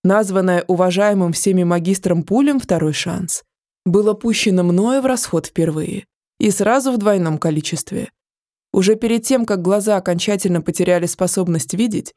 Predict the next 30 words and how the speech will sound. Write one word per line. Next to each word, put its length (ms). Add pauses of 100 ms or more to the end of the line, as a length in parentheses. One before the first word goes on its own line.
(200)
а 120
сознание 580
погрузилось 640
в 80
блаженную 600
негу, 440 (340)
я 220
подумал 420
вдруг, 380 (200)
сколько 500
бумажной 460
волокиты 520
предстоит, 640 (240)
если 380
выживу. 480 (540)
Пока 280
отчитаюсь 580
перед 260
всеми 300
за 140
растрату 480
ценных 400
ресурсов, 560
может 320
и 40
война 300
кончится. 640 (600)
Второй 380
шанс 320
сработал. 640